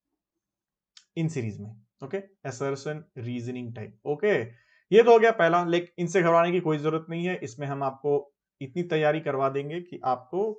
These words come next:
किसी और चीज की जरूरत नहीं पड़ेगी। उसके बाद अगर टर्म टू में देखा जाए तो ये सब्जेक्टिव ऑब्जेक्टिव मिक्स्ड होगा। तो आप देख सकते हैं questions of different format, case based,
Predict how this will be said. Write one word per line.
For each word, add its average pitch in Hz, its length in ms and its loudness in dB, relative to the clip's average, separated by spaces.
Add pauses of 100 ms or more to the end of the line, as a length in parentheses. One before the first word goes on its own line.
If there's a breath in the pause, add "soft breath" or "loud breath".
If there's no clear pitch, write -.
(180)
किसी 175 280 -4
और 151 220 0
चीज 135 220 -8
की 143 80 -10
जरूरत 120 460 -6
नहीं 110 180 -8
पड़ेगी। 110 380 -16 (720 soft breath)
उसके 202 220 6
बाद 262 140 10
अगर 262 160 4
टर्म 226 320 8
टू 233 180 2
में 226 160 4
देखा 151 240 0
जाए 175 220 0
तो 185 720 4
ये 214 220 6
सब्जेक्टिव 165 580 2
ऑब्जेक्टिव 160 500 0
मिक्स्ड 143 300 -10
होगा। 156 180 -4 (180)
तो 151 60 -2
आप 135 100 0
देख 143 140 -2
सकते 151 280 -10
हैं 160 120 -8
questions 160 420 -6 (140)
of 147 160 2 (180)
different 147 280 -10 (140)
format, 143 340 0 (320)
case 151 360 -4
based, 190 440 -2